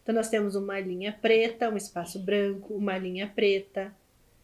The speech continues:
E ali ele continua o código binário. Veja ali, ó, tem mais um exemplo. Olha ali. Então, ele está representado ali, ó,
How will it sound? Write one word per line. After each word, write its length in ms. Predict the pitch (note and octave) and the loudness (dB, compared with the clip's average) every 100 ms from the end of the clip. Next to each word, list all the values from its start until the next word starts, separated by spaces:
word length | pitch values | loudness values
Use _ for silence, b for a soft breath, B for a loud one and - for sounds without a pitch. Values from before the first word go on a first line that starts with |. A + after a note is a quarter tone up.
| b b b b | b b b b
E 100 | C4 | 6
ali 280 | B3 A#3 B3 | 6 8 4
ele 160 | B3 C#4 | 2 2
continua 720 | E4 D#4+ - A#4+ A#4 F4+ F4+ | 2 0 2 4 8 8 6
o 60 | F4+ | 6
código 420 | F4 D4+ D#4 F4 | 6 4 4 6
binário. 400 | G4 E4+ A#3+ A#3 | 6 6 4 6
Veja 260 | B3+ B3+ | 6 6
ali, 160 | A#3 A3+ | 4 4
ó, 80 | G#3 | 2
tem 160 | A3+ | 0
mais 320 | A3+ A#3 D4+ F4+ | -2 2 2 4
um 100 | A4+ | 2
exemplo. 680 | A#4 G#4+ F4+ F4 C#4+ F#3+ - _ - | 6 6 6 2 0 0 -6 _ 2
Olha 260 | A3+ A#3+ | 4 6
ali. 400 | A#3 A3 F#3 - - _ b b _ | 4 4 -2 -2 -14 _ b b _
Então, 180 | C4+ C4+ | 8 8
ele 100 | C#4 | 6
está 200 | C#4 C#4+ | 2 2
representado 640 | C4+ C4+ C4 C4+ C4 A3+ | 4 4 0 0 2 4
ali, 160 | A3+ | 4
ó, 80 | G#3+ | 2